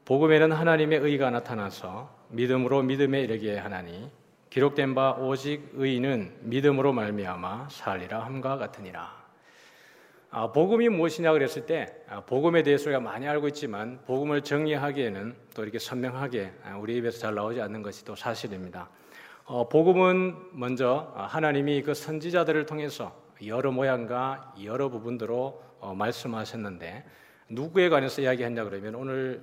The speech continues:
아, 제가 함께 읽었던 본문 이 절부터 사 절까지의 내용에서 보면 그 아들에 관한 내용이다 이렇게 이야기를 합니다.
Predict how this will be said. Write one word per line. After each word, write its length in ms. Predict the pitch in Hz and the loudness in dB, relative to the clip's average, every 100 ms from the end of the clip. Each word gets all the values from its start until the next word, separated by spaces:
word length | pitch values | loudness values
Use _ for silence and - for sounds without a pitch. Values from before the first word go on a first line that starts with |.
| - | -14
아, 140 | 117 104 | -14 -10
제가 220 | 127 123 | -8 -6
함께 240 | 160 156 | -8 -6
읽었던 540 | 143 131 - 139 143 135 | -4 -4 -6 -8 -8 -8
본문 540 | 117 120 127 139 147 | -8 -4 -4 -4 -6
이 120 | 135 143 | -8 0
절부터 640 | 131 117 - 101 107 135 | 0 0 -6 -6 -6 -6
사 200 | - 143 | -6 -4
절까지의 640 | 135 131 117 104 113 117 | -4 -4 -4 -4 -2 -2
내용에서 400 | 104 107 107 - | -2 -4 -6 -8
보면 500 | - 90 104 123 87 - - - - - - | -12 -10 -6 -6 -6 -12 -20 -20 -20 -20 -4
그 180 | 123 135 | -2 0
아들에 420 | 139 175 190 190 | 2 2 4 2
관한 300 | 180 113 120 | 2 -2 -4
내용이다 400 | 113 110 101 95 | -4 -6 -8 -10
이렇게 220 | 104 110 110 | -10 -8 -8
이야기를 380 | 95 92 87 | -8 -10 -12
합니다. 420 | 87 104 95 82 | -12 -14 -14 -14